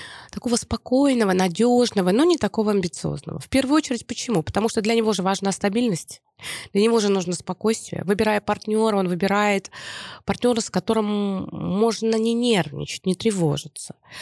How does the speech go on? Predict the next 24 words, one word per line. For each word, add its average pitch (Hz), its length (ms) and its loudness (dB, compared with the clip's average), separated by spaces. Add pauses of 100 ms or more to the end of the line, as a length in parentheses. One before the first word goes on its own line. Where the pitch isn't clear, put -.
(400)
И - 80 -4
получается 392 420 0
такой 320 320 2
небольшой 240 440 0
конфликт 269 500 -2
внутренний, 156 420 0
потому 202 300 -2
что, 202 120 -2
с - 80 -4
одной 240 240 2
стороны, 170 540 0 (120)
э, 160 320 -4
хочется - 800 -2
достижений, 170 920 -2
результатов, 175 760 -2
сверх, - 480 -4 (680)
там, 151 220 -2
каких-то - 420 -6
там 165 800 -6
успехов, - 600 -2
а - 60 2
с 185 40 0
другой 226 300 2
стороны, 196 520 0